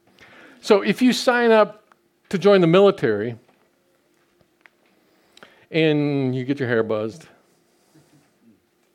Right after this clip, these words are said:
and then you go to boot camp, your purpose is not to make friends with the drill sergeant. Right?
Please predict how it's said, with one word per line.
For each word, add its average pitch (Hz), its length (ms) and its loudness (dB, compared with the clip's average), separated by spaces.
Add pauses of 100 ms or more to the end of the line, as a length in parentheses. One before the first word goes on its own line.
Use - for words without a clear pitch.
(1700)
and 143 200 -2
then 180 180 2
you 180 80 0
go 170 240 2
to 160 240 -4
boot 180 300 -4
camp, 113 320 -10 (800)
your 185 240 -2
purpose 233 640 -4
is 147 300 -6
not 175 420 -2
to 165 120 -6
make 151 220 -4
friends 151 560 -6
with 131 180 -8
the 143 60 -6
drill 131 280 -6
sergeant. 120 420 -14 (2250)
Right? 190 320 -2